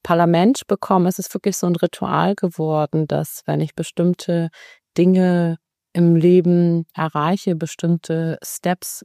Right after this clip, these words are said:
mache, dass ich immer ein Foto von mir machen lasse und dahin fahre und das neben seinem Grab begrabe oder an Tagen, wo ich, ähm, auch mit mir struggle, wo ich auch mal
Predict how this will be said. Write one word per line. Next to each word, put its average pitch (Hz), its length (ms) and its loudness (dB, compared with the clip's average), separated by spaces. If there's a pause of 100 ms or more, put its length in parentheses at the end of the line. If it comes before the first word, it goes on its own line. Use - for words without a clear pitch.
mache, 185 440 -2
dass 175 220 -6
ich - 100 -8
immer 175 320 2
ein 170 140 0
Foto - 340 0
von 156 240 0
mir 165 140 4
machen 160 340 2
lasse 196 460 0 (420)
und 170 180 0
dahin 190 340 0
fahre 196 760 -2
und 175 220 -4
das 175 180 -8
neben 190 320 -2
seinem 180 340 -2
Grab 175 420 -4 (380)
begrabe 175 680 2
oder 156 220 -2
an 165 160 -4
Tagen, 170 720 -4
wo 160 180 -2
ich, 160 440 -4
ähm, 151 500 -6 (260)
auch 170 220 2
mit 190 180 0
mir 175 600 0
struggle, 156 720 -2
wo 147 100 -2
ich - 180 -8
auch 156 160 -6
mal 156 380 -2